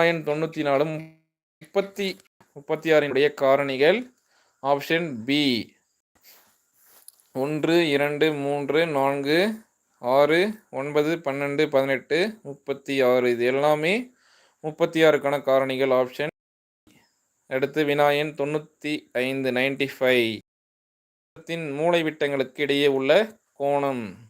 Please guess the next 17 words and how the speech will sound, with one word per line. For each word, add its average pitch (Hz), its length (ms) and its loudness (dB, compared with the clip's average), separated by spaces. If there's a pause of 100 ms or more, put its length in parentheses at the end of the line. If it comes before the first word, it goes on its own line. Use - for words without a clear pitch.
(480)
ஆப்ஷன் 127 400 -4
சி, 147 160 -2 (360)
தொண்ணூறு 175 420 2 (100)
டிகிரி. 127 400 2 (1160)
சாய் 151 300 4
சதுரனாமே 147 640 2 (340)
எல்லா 143 140 6 (180)
பகுதியுமே 151 360 -2 (100)
தொண்ணூறு 143 300 -4
டிகிரி 139 240 -2
வரும். 117 200 -4 (140)
It 120 100 -12
is 120 140 -4
an 151 160 -2
option 156 260 -6 (480)
C, 147 140 -6 (380)
ninety 135 280 -2